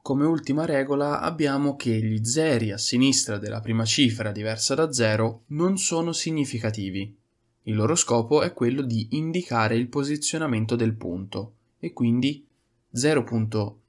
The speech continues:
zero otto litri possiede una cifra significativa, mentre zero punto zero zero zero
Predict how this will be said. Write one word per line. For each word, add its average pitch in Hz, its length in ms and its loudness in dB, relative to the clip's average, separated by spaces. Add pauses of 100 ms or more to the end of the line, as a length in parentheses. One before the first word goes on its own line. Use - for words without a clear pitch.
zero 139 440 2
otto 131 560 -4 (260)
litri 113 520 -2 (400)
possiede 135 720 2
una 196 340 2
cifra 120 400 0
significativa, 117 880 -4 (1700)
mentre 113 600 2 (120)
zero 123 420 2
punto 110 680 0
zero 117 500 2
zero 117 560 0
zero 113 640 0